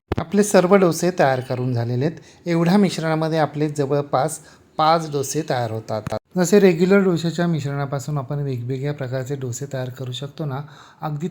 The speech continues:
तशाच प्रकारे या डोश्याचे सुद्धा आपण वेगवेगळे प्रकार करू शकतो, तेही एकाच मिश्रणापासून आणि मुख्य म्हणजे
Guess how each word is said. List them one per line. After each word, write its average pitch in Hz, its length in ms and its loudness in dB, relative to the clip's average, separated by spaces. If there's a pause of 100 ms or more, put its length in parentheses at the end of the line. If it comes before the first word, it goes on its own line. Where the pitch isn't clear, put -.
तशाच 185 360 -4
प्रकारे 151 500 0
या 143 120 2
डोश्याचे 135 460 -4
सुद्धा 147 260 -6
आपण 139 240 -6
वेगवेगळे 123 480 -4
प्रकार 127 360 -8
करू 123 260 -10
शकतो, 117 420 -10 (380)
तेही 196 340 4
एकाच 202 320 2
मिश्रणापासून 156 760 0
आणि 151 180 0
मुख्य 151 320 0
म्हणजे 160 320 0